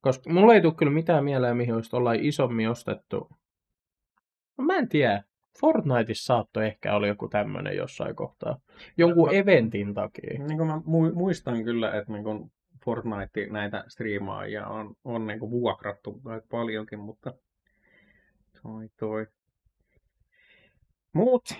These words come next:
Speaker 2: niin. Ilmeise-, ilmeisesti tota, tota,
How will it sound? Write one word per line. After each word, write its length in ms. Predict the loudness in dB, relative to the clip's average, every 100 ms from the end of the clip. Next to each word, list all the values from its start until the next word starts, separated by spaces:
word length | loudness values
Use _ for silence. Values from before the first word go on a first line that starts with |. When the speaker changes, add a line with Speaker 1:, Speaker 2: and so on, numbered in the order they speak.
| -16 _ -2
Speaker 2:
niin. 400 | 0 0 -4 -6 _ _ _ _ _ _ -20 -20 -20 -20 _ -20 -20 _ _ _ _ _ _ _ _ _ -2
Ilmeise-, 300 | 0 0 0
ilmeisesti 580 | 2 4 2 -2 -4 -6
tota, 320 | -2 0 0
tota, 420 | 0 0 0 -2